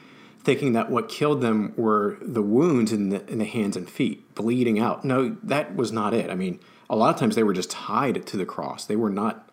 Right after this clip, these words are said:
always nailed. Um, and even that would not have killed them. That, you know, the, the nail would have plugged the wound most likely, and, um,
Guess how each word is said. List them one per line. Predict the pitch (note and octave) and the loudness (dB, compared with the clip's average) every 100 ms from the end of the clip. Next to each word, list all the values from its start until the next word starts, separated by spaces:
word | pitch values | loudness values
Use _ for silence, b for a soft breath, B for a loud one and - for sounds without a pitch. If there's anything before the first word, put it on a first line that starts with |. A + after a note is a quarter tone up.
| - | -6
always | A2 C#3+ A2+ F2 F2 | 0 2 2 0 -4
nailed. | E2 A#2 - - - B B B B B B B B | -4 -4 -4 -8 -14 B B B B B B B B
Um, | - A#2 G#2+ - | -4 -2 -4 -2
and | A#2+ | 2
even | C#3 A#2+ | 4 4
that | A2+ C3 B2 | 4 2 0
would | A2 | 0
not | G#2 | 0
have | G2 - | -2 -6
killed | - - D#3+ D3 | -8 -2 0 0
them. | F2 E2+ E2+ | -2 -4 -4
That, | F#2 A2+ - | -4 -4 -6
you | G#2+ | -10
know, | E2+ F2+ - _ _ | -10 -12 -16 _ _
the, | - - | -8 -8
the | - F2+ - | -4 -6 -4
nail | C#3 A2+ A2 A2 | 0 2 4 4
would | G2 | 2
have | F#2+ F2+ - _ | -2 -6 -14 _
plugged | - A2 A2+ | -2 2 2
the | G#2 | 2
wound | F2+ G#2+ A#2 A#2 | 2 2 2 2
most | G#2+ A2 G#2+ | 4 2 0
likely, | G#2 F#2+ F#2+ G#2 G#2 G2 | -2 -4 -2 -2 0 -2
and, | F2 F2 B B B B B | -6 -12 B B B B B
um, | - - G1+ | -8 -6 -6